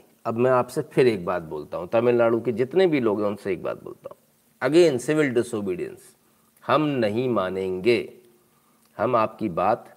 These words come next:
नहीं मानेंगे। दो घंटे में हम क्यों दिवाली मनाएंगे? ना, बिल्कुल नहीं।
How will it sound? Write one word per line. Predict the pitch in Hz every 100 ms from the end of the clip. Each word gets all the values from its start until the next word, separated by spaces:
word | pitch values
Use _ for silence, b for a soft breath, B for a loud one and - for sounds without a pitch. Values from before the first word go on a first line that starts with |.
| _
नहीं | 87 104 110 127 139
मानेंगे। | 107 82 80 78 - - _ _ _ b b b b _
दो | 170 156 175
घंटे | 143 123 120 135 131
में | 127 131 143 143
हम | 120 120
क्यों | - 156 147
दिवाली | 113 107 104
मनाएंगे? | 101 87 82 82 85 98 76 - _ _ _ _ _ _ _ _ -
ना, | 95 135 - - _ _ 95
बिल्कुल | 117 120 131 123
नहीं। | 87 62